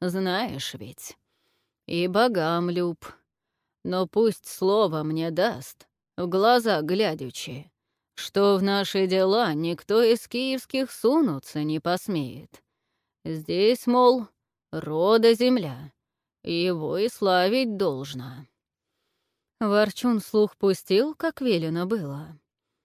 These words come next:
"Да, Ярл, торговцы и умельцы крепко усвоили, что, коли ты наместником сядешь в Родне,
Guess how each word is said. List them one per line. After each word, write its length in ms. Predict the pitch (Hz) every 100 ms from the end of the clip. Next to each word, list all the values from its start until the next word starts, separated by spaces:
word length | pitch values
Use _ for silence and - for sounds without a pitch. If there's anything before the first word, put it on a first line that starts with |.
| _ -
"Да, 420 | 170 170 185 226
Ярл, 640 | 220 160 139 120 113 139 _ _ _ _ _ -
торговцы 800 | 185 190 175 190 220 - - 202
и 120 | 190
умельцы 640 | 185 180 175 202 - 190
крепко 460 | - 165 180 185 226
усвоили, 920 | 180 175 151 156 185 240 147 110 139 - _ _ _ -
что, 320 | - 185 180
коли 360 | 202 233 240 240
ты 120 | 226
наместником 840 | 220 202 202 233 - 160 151 160
сядешь 500 | 156 175 185 165 151
в 80 | 156
Родне, 640 | 160 202 262 147 131 95